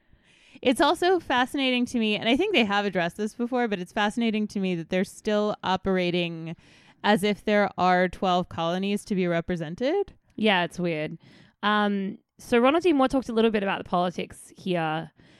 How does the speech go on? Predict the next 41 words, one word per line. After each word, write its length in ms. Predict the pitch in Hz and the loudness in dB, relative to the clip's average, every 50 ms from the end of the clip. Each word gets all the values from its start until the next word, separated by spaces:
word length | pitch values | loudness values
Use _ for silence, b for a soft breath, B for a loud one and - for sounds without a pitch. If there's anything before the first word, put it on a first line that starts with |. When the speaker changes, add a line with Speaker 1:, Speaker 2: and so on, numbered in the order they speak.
| b b b | b b b
Speaker 2:
Um, 160 | - 190 190 196 | -2 0 2 2
he 100 | 214 220 | 2 2
said 160 | - 240 233 | 4 4 4
he 40 | 247 | 4
used 100 | - - | 2 0
to 60 | 226 - | 0 0
talk 180 | 226 208 - | 0 0 0
to 80 | - 185 | -2 -4
Jamie 260 | - 185 180 180 180 | -4 -2 -2 -2 -2
Bamber 560 | 170 175 170 170 170 170 - 170 165 165 160 - | -4 -4 -4 -4 -4 -2 -2 -2 -2 -2 -2 -4
and 320 | 175 170 165 175 170 170 | -4 -4 -4 -2 -2 -2
one 120 | 185 180 185 | -2 -2 -2
of 60 | 185 | -2
the 80 | 185 170 | -2 -4
other 160 | 156 165 170 | -4 -6 -8
cast 360 | - - 151 151 156 - - | -8 -6 -6 -6 -8 -8 -8
who's 140 | - 165 151 | -8 -8 -8
British 640 | - - 147 147 - - - 160 - - - - - b b b b b b b b - | -6 -8 -8 -6 -6 -8 -8 -10 -12 -14 -18 -20 -20 b b b b b b b b -8
about 320 | 180 170 180 170 170 170 | -4 -2 0 0 0 0
it 20 | 175 - | 0 0
all 160 | 175 170 160 | 0 -2 -2
the 80 | 170 165 | -2 -4
time 580 | - 170 156 156 151 156 156 156 156 156 - - | -6 -6 -6 -4 -4 -4 -4 -4 -4 -6 -6 -8
because, 500 | 170 165 - 170 165 160 156 151 160 - | -8 -6 -4 -2 -2 -2 -2 -4 -6 -8
like, 240 | 165 156 160 151 - | -8 -8 -8 -8 -8
he 160 | - 180 170 | -4 0 0
was 180 | 165 165 - - | 0 0 0 -4
trying 220 | - 185 160 156 | -6 -6 -4 -4
to 80 | 160 - | -6 -8
pull, 580 | - - - 170 160 160 156 156 156 151 - | -10 -6 -2 0 2 2 2 2 0 -2 -2
he 160 | 170 196 214 | -2 -2 0
really 240 | 202 208 214 214 214 | 2 4 4 4 2
likes 240 | 202 190 185 - - | 2 0 -2 -4 -6
the 80 | - 160 | -6 -4
House 220 | 175 175 160 - | -4 -4 -4 -4
of 80 | - - | -10 -6
Commons 560 | - 180 160 165 170 175 196 214 233 - 196 | -4 -2 -2 -2 -2 -2 -2 -2 -2 -2 -2
in 160 | 175 175 170 | -2 -2 -2
the 80 | 165 160 | -2 -2
U 180 | 156 151 156 | -2 -2 -2
K, 480 | - - - 147 - - - 196 247 | -4 -6 -10 -10 -10 -8 -8 -8 -8